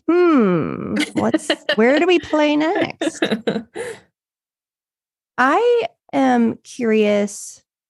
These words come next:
Speaker 1: if you can think of a specific moment where either,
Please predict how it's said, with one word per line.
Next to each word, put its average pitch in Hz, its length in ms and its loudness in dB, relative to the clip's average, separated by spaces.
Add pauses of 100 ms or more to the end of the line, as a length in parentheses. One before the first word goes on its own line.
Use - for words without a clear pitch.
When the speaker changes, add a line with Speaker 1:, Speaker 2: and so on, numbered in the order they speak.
(400)
Speaker 1:
if 226 140 0
you 247 100 0
can 302 200 2
think 269 240 0
of 226 120 0
a 208 60 2
specific 233 840 -4 (140)
moment 190 1000 -2 (1200)
where 185 680 0 (760)
either, 220 420 -4